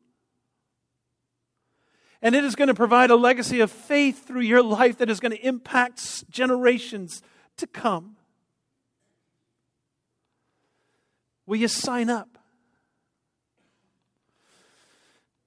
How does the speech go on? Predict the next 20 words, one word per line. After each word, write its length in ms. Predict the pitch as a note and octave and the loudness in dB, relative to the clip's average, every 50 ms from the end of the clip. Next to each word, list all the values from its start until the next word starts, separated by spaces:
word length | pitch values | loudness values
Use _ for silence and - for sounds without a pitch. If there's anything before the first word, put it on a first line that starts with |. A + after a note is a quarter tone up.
| _ _ _ _ _ _ _ _ _ _ _ _ _ _ _ _ _ _ - - _ | _ _ _ _ _ _ _ _ _ _ _ _ _ _ _ _ _ _ -20 -20 _
You 100 | - D3+ | -14 -10
know, 80 | E3 F3 | -6 -4
I 120 | E3+ F3+ | -4 -4
just, 300 | E3 D#3 E3 - - - | -4 -6 -10 -10 -12 -14
I 80 | - E3+ | -14 -14
read 240 | D#3+ F3 G#3+ G3 F3 | -12 -12 -14 -12 -12
this 120 | E3+ - | -12 -12
passage, 400 | - - F#3+ F3 E3+ - - C3 | -8 -6 -4 -4 -4 -6 -10 -14
I 60 | D3 | -14
study 300 | D3+ - - G#3 G3 F#3+ | -14 -10 -6 -4 -2 -2
this 160 | D#3+ D#3+ D3+ | -2 -4 -6
passage, 540 | - - - E3 E3 D#3 - - C3+ B2 - | -12 -14 -14 -14 -14 -14 -14 -18 -20 -18 -18
and 100 | D3+ D3 | -18 -18
I 60 | D3 | -18
just 200 | D3+ E3 G3+ - | -16 -16 -16 -16
have 140 | - - - | -18 -20 -20
to 80 | _ F3+ | _ -18
be 120 | D#3+ E3+ | -16 -12
honest. 400 | D#3 D#3+ F#3+ G3 F3 C#3 - - | -8 -6 -6 -6 -6 -8 -14 -18
And, 140 | C#3+ C3 - | -20 -20 -20